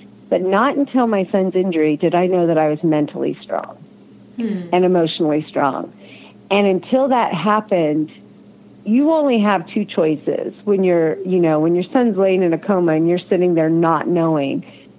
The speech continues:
Speaker 1: You can either crumble or you can just rise above the adversity.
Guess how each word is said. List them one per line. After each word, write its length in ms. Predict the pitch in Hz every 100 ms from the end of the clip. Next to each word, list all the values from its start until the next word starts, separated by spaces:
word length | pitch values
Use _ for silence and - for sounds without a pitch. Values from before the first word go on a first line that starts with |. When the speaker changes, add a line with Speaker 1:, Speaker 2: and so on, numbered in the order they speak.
| - -
Speaker 1:
You 160 | 214 247
can 180 | 277 277
either 220 | 220 175
crumble 720 | - 214 214 233 277 330 359 - - - - - - 175
or 80 |
you 160 | 202 220
can 160 | 233 202
just 160 | 165
rise 280 | 165 165 170
above 280 | 165 156 139
the 140 | -
adversity. 640 | - - - - - -